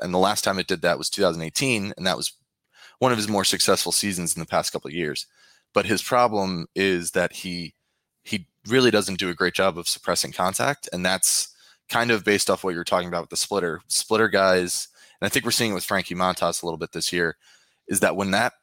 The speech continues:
pitch isn't working, it's really not good,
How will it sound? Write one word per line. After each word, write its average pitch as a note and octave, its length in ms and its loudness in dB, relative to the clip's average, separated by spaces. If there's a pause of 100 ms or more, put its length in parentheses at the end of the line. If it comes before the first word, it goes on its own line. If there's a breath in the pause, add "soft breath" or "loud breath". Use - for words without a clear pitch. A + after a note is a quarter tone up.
pitch - 320 -2
isn't G2 240 -4
working, F2 600 -2 (260)
it's - 360 -4
really G2 500 2
not F2 380 -2
good, - 320 -8